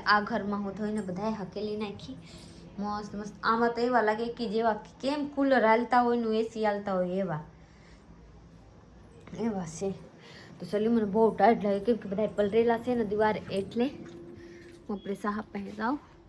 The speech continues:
મારા બ્લોગ પૂરા કરવાનો હોય તો હું પૂરા કરું. આપ લોગ એવાનું એવા સપોર્ટ કરી રાખીએ. બાબુ, બ્લોગ પૂરા કરવા?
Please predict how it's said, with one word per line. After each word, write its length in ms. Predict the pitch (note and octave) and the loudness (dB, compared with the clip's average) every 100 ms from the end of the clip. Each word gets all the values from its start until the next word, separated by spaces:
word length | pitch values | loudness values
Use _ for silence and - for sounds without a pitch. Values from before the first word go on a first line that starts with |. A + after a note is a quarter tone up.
| - G3 | -20 -14
મારા 220 | F#3 F#3 | -6 -6
બ્લોગ 260 | F#3 G#3 | -2 -2
પૂરા 260 | G#3 G#3+ G3+ | -2 -4 -4
કરવાનો 380 | - G3+ G#3 G#3+ | -4 -4 -4 -2
હોય 160 | G#3+ | -2
તો 100 | A#3 | -2
હું 160 | A3+ F#3+ | -4 -6
પૂરા 200 | F#3+ G#3 | -8 -6
કરું. 320 | A3 B3 D4 G4 - - - - - - - - - - | -2 0 0 -2 -6 -20 -18 -18 -20 -20 -20 -20 -8 0
આપ 180 | G#3+ A3+ | 0 2
લોગ 160 | G#3+ | 2
એવાનું 320 | A3 A3+ A3+ | 4 4 2
એવા 160 | A#3 B3 | 2 0
સપોર્ટ 400 | A#3+ G#3+ G#3 - | -2 -4 -4 -4
કરી 160 | A3 A#3+ | -6 -2
રાખીએ. 420 | C4 - E4 F#4+ - - - - - - - - - - - - - | -2 -4 -8 -8 -10 -6 -2 -2 -4 -10 -16 -18 -18 -18 -20 -18 -2
બાબુ, 220 | G#3+ A3+ A#3+ | 0 0 0
બ્લોગ 200 | C4 B3 | 0 0
પૂરા 280 | - D4 D4 | 4 4 6
કરવા? 320 | D4+ E4 | 4 4